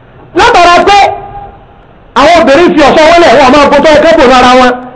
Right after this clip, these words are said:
wọ́n ń fi ẹwà ara wọn sílẹ̀. Àwọn àbá ní nǹkan alákọ̀ọ́kọ́ tọkọ jẹ́ àbúrò ẹ̀ pé kí ni o, zina ó máa fọ́nká láwùjọ.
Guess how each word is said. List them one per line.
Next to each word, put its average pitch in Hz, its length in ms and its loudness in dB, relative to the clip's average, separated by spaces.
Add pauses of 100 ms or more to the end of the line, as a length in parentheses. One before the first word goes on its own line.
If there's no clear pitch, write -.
(460)
wọ́n 330 220 0
ń 330 100 0
fi 311 180 -2
ẹwà 285 260 0
ara 277 200 2
wọn 277 160 2
sílẹ̀. 320 300 0 (720)
Àwọn 311 240 -2
àbá 427 200 0
ní 349 120 2
nǹkan 285 260 0
alákọ̀ọ́kọ́ 285 540 0 (360)
tọkọ 302 280 0
jẹ́ 269 200 0
àbúrò 247 280 0
ẹ̀ 226 120 0
pé 240 100 2
kí 240 100 -2
ni 233 100 0
o, 214 200 2
zina 185 240 -2
ó 262 80 2
máa 202 160 0
fọ́nká - 260 -2
láwùjọ. 208 400 0